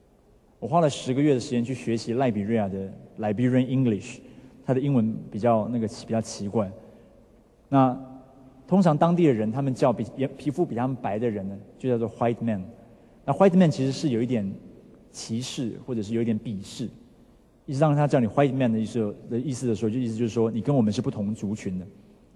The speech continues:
然后你比我们富有，你是一个，好像是另外一个这个新的殖民者也好，就是一个高高在上的人也好。所以我非常不喜欢他们叫我 white man。终于经过十个月呢，之后跟他们相处之后，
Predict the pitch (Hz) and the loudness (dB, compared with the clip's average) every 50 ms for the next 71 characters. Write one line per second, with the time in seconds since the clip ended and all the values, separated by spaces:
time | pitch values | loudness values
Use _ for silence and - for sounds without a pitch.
0 | - _ - 113 120 131 127 110 92 123 127 117 107 104 104 - - 139 117 101 | -20 _ -2 0 2 2 2 2 2 2 0 0 0 -2 -4 -2 0 0 2 2
1 | 95 90 95 92 - - 123 117 107 110 104 101 98 101 - - - - - - | 0 -2 -6 -8 -6 -6 -4 -2 -2 -2 -2 -2 -4 -6 -10 -18 -20 -20 -20 -20
2 | - - - - - - 113 127 131 123 131 127 135 151 147 135 131 127 123 123 | -20 -20 -20 -20 -10 -8 -2 -2 0 0 2 2 4 4 4 6 6 6 6 4
3 | 110 117 110 98 110 113 113 107 104 104 101 107 - - - - - - - - | 4 4 2 2 2 2 2 2 2 2 -2 -4 -8 -14 -18 -20 -20 -20 -20 -20
4 | - - - - - 143 147 135 113 - - - 113 113 123 127 135 123 123 110 | -20 -18 -14 -6 -2 0 2 2 2 0 -2 -4 -2 -2 0 0 0 0 0 0
5 | 95 92 101 98 95 101 90 90 90 104 101 110 113 104 110 98 - 123 120 117 | -2 -2 -4 -4 -4 -6 -6 -6 -8 -6 -6 -4 -2 -2 -2 0 2 2 2 4
6 | 120 113 - 123 107 95 - 117 110 98 92 85 90 90 90 92 95 90 - - | 2 2 2 0 -2 0 -2 -4 -2 -2 -4 -6 -8 -8 -8 -8 -8 -8 -10 -10
7 | - - - - - - _ _ - _ _ _ _ _ _ _ - 143 131 110 | -14 -14 -16 -20 -20 -20 _ _ -20 _ _ _ _ _ _ _ 2 4 4 6
8 | - 156 143 127 117 151 139 - - 104 110 110 120 117 113 107 113 101 90 - | 6 4 4 4 2 0 -2 -2 -2 -2 -2 0 0 -2 -2 -2 -4 -6 -6 -6
9 | - 110 110 101 104 107 110 101 90 87 - - - - - - - - - - | -4 -4 -4 -4 -4 -4 -4 -6 -6 -10 -14 -20 -20 -20 -20 -20 -20 -20 -20 -20
10 | - - - 131 123 156 160 139 165 170 165 156 143 - - - 113 135 139 147 | -20 -20 -10 0 4 4 4 6 6 6 6 6 6 4 -2 0 2 4 6 6
11 | 151 131 117 110 107 110 - - - - - - - - - - - 135 127 127 | 6 6 6 4 0 -2 -6 -10 -16 -18 -18 -20 -20 -20 -20 -10 -6 -4 0 0
12 | 120 107 127 131 127 123 - - - 131 131 127 123 101 87 104 98 95 104 98 | 2 2 2 2 2 0 0 0 0 0 0 -2 -4 -6 -6 -6 -6 -6 -6 -6